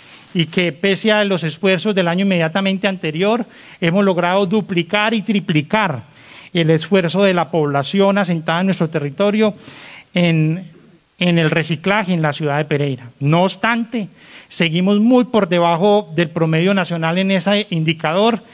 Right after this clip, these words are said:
y por ello he decidido incorporarle este reto a Joan Alexander.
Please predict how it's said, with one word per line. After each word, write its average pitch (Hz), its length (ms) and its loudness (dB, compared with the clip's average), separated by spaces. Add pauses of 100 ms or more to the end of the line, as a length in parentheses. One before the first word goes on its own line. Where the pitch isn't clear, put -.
(320)
y 180 140 4
por 170 180 2
ello 185 380 4
he 180 160 2
decidido 185 880 0
incorporarle 147 840 -2
este 160 320 2
reto 160 440 0 (460)
a 156 180 0
Joan 147 280 2
Alexander. 196 680 0